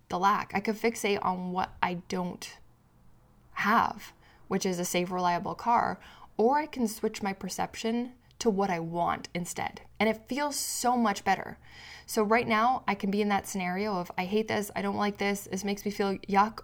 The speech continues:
or, "What do I want instead?" So I started putting my focus to, "What do I want instead?" I want a safe, reliable car.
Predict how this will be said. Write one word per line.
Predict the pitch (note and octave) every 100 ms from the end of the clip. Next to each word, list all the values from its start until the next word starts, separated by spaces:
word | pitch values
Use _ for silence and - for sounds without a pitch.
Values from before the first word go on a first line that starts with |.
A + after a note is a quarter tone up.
| -
or, | C#4+ C#4 - G#3 -
"What | A#3+
do | D4+
I | C#4+
want | F#3 F#3
instead?" | F#3+ - - - - - - - - -
So | -
I | B3
started | C#4 C#4+ A#3
putting | B3+ B3
my | A#3
focus | A3 G3 F#3+ G3
to, | - G3+
"What | F#3 G3+ A3+
do | B3
I | A3+ G3+
want | F3+ F3+
instead?" | F#3 - G3+ F3 -
I | G#3
want | A#3 A#3
a |
safe, | F#3+ - F#3+ G3 -
reliable | F#3 F3 E3+ E3+ E3
car. | - - -